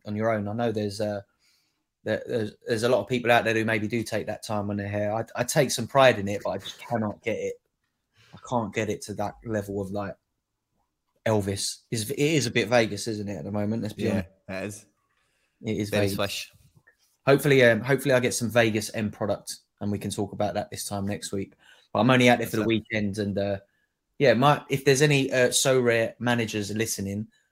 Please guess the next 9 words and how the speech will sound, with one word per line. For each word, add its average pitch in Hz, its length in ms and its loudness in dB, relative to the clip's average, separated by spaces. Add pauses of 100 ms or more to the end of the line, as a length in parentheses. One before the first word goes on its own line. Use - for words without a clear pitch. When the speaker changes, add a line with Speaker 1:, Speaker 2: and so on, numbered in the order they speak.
(420)
Speaker 1:
just - 140 -6
keep 120 200 0
an 110 100 -2
eye 104 240 2
out - 180 -8
for 98 220 -6
me, 95 320 -6
and, 98 180 -8
uh, 98 220 -4